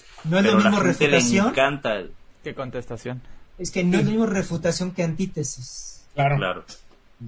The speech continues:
Speaker 1: confunden.
Speaker 2: Son cosas
Speaker 1: Bueno,
Speaker 2: muy
Speaker 1: y,
Speaker 2: diferentes.
Speaker 1: y hasta la antítesis tiene que estar bien construidita, ¿no?
Speaker 4: Sí.
Speaker 3: Sí,
Speaker 1: Para
Speaker 3: total.
Speaker 1: que sea como tal.
Speaker 3: Total. Sí, sí.
Speaker 2: Sí.
Speaker 3: Dice aquí Cristian, "Tengo una pregunta. ¿Los más grandes filósofos científicos ateos que siguen fueron moralmente correctos?". No en-, no entendí.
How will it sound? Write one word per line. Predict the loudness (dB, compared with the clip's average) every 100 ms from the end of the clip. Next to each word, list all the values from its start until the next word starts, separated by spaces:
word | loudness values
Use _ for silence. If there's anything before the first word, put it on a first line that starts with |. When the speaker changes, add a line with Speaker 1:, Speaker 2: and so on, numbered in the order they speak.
| -16 -10
Speaker 1:
confunden. | -6 0 0 2 -2
Speaker 2:
Son | -4 -6
cosas | -4 0
Speaker 1:
Bueno, | 2
Speaker 2:
muy | 2
Speaker 1:
y, | 0
Speaker 2:
diferentes. | -2 -2 -4 0
Speaker 1:
y |
hasta | 0 4 4
la | 4
antítesis | 4 4 2 0 -4
tiene | -4 -4 -4
que |
estar | -4 -2
bien | 0 -4
construidita, | -6 -8 -6 -8 -8 -10 -8
¿no? | -2
Speaker 4:
Sí. | 0 0
Speaker 3:
Sí, | 0
Speaker 1:
Para | 0 -2
Speaker 3:
total. | 0 0
Speaker 1:
que | 0
sea | -4 -4
como | -2 -2
tal. | 0 -2
Speaker 3:
Total. | -2 -2 -4 -4 -10 -12
Sí, | -10 -10 -10
sí. | -12 -12
Speaker 2:
Sí. | -8 -8 -8 -18 -20 -20 -10
Speaker 3:
Dice | -8 0 4 6
aquí | 4 -2 -8
Cristian, | -6 -8 -6 -8 -6
"Tengo | -8 -8 -8
una | -8 -8
pregunta. | -8 -8 -10 -10 -8
¿Los | -8 -8
más | -10
grandes | -8 -8 -10
filósofos | -10 -8 -8 -10 -14 -14
científicos | -12 -10 -12 -12 -14 -12
ateos | -10 -8 -6 -8 -14 -14
que | -14
siguen | -12 -12 -10 -12
fueron | -10 -8 -8 -10
moralmente | -10 -8 -10 -12 -14 -14
correctos?". | -12 -14 -16 -10
No | -8
en-, | -8 -10
no | -12
entendí. | -12 -12 -12